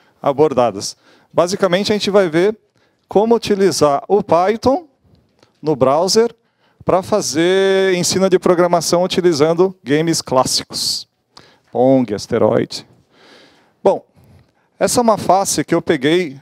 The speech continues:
de um fotógrafo chamado Phil Toledano. Isso foi tema de um ted Talk.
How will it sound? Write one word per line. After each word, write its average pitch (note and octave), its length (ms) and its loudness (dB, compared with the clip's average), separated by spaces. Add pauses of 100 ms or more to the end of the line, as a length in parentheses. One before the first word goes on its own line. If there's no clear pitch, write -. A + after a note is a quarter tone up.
de A#2+ 160 -6
um D3 260 0
fotógrafo C#3 640 -2
chamado C#3 380 -4
Phil D#3 220 -6
Toledano. C3+ 640 -2 (580)
Isso B2+ 220 -6
foi D3+ 440 0
tema D3+ 320 -2
de C3+ 120 -6
um C3+ 100 -4
ted C3 300 -2
Talk. - 480 -2